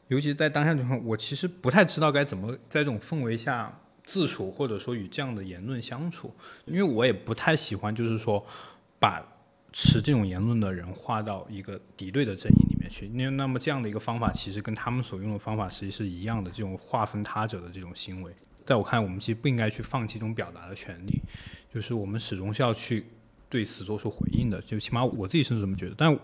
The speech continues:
我也想请教你们，就你们觉得在这种情况下该如何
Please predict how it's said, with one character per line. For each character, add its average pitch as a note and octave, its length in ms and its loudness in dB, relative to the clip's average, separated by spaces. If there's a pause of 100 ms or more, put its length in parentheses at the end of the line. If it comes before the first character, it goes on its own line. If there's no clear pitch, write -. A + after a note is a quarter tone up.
我 A2 180 2
也 C3 120 6
想 C3 160 2
请 G2 220 -4
教 A2 160 0
你 G2 60 2
们， G2 60 2
就 A#2 40 2
你 B2 140 4
们 F#2+ 200 0 (300)
觉 - 140 0
得 G#2 120 0 (160)
在 A#2+ 140 2
这 G#2+ 40 2
种 A#2+ 140 2
情 F#2+ 180 8
况 G2+ 120 2
下 G2+ 80 0
该 G#2+ 100 4
如 G2 160 4
何 G2+ 220 -2